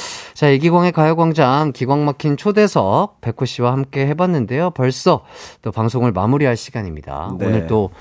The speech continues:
Speaker 1: 어, 컴백 첫, 첫 무대 날인데
Speaker 2: 네.
Speaker 1: 또 이렇게 또 첫 라디오 게스트로 나오셔서 너무나 감사드리고
Speaker 2: 네.
Speaker 1: 얘기를 나눠봤는데 어땠나요?
Speaker 2: 저 뭐 사실 그냥 너무 편하게 있다가 간 것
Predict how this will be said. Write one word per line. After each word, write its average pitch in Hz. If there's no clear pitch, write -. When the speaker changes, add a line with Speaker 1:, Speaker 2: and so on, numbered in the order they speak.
Speaker 1:
어, 82
컴백 190
첫, 214
첫 -
무대 175
날인데 107
Speaker 2:
네. 107
Speaker 1:
또 101
이렇게 -
또 120
첫 175
라디오 92
게스트로 95
나오셔서 85
너무나 95
감사드리고 120
Speaker 2:
네. 95
Speaker 1:
얘기를 147
나눠봤는데 151
어땠나요? 147
Speaker 2:
저 185
뭐 170
사실 220
그냥 180
너무 160
편하게 202
있다가 151
간 113
것 131